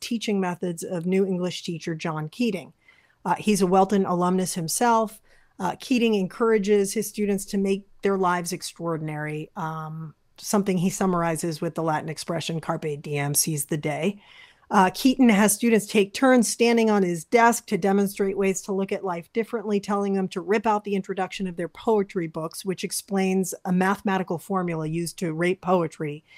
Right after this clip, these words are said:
And he, he invites them to make up their own style of, of walking in a courtyard to encourage their individualism.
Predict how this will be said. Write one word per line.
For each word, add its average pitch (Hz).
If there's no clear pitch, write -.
And 247
he, 247
he 262
invites 240
them 262
to 233
make 220
up 208
their 208
own 220
style 208
of, 185
of 185
walking 214
in 214
a 202
courtyard 196
to 208
encourage 196
their 180
individualism. 165